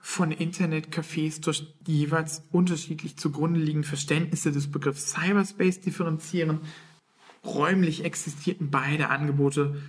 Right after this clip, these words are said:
V-R-Spiele und Internetzugang, allerdings auch gemeinsam in derselben Lokalität.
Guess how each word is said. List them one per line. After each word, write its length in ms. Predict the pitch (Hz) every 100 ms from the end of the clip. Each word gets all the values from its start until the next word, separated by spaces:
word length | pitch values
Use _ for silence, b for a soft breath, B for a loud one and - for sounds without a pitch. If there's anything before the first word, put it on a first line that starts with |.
| B 151
V-R-Spiele 800 | 147 143 143 160 - - 151 151
und 220 | 208 202
Internetzugang, 840 | 185 165 165 147 147 170 156 156
allerdings 520 | 151 147 143 143 - B - _ -
auch 160 | 156
gemeinsam 800 | - 151 139 131 143 143 135 143 B B -
in 80 | 175
derselben 480 | 170 143 131 131 147
Lokalität. 760 | 143 160 156 156 156 - -